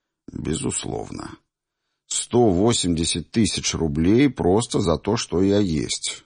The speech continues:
Ну, чуть меньше. Впечатляет. Оплата за каждый отдельный заказ будет высчитываться, исходя из его сложности –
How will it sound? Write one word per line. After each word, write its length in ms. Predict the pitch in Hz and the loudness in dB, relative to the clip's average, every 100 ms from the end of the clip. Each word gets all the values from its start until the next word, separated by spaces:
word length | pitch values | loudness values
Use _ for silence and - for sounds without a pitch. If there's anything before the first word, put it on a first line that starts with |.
| - | -4
Ну, 240 | 104 95 | 0 2
чуть 220 | 73 104 - | 0 -4 -2
меньше. 440 | 67 62 - - _ _ _ _ _ _ | -2 -2 -6 -8 _ _ _ _ _ _
Впечатляет. 800 | - 120 101 - - 107 113 - - _ _ _ _ _ _ | -6 -2 0 2 2 2 0 -6 -20 _ _ _ _ _ _
Оплата 540 | - - 69 69 - | -10 -4 -2 -2 -4
за 180 | 67 71 | -4 -4
каждый 500 | 71 73 64 67 65 | -4 -4 -4 -4 -6
отдельный 520 | 62 67 71 62 64 | -6 -6 -6 -6 -8
заказ 480 | 64 65 - 57 135 | -8 -8 -6 -2 -2
будет 420 | 82 80 82 80 | -2 -2 0 -2
высчитываться, 880 | - 69 - - - 143 - - 80 | -4 -4 -2 -4 -4 -4 -6 -4 -2
исходя 520 | 76 - 55 71 76 | -2 -2 -6 -2 0
из 140 | 69 58 | 0 -2
его 260 | 60 64 | -6 -4
сложности – 800 | 62 - 62 78 - 131 - - | -4 -4 -2 -2 0 -2 -2 -4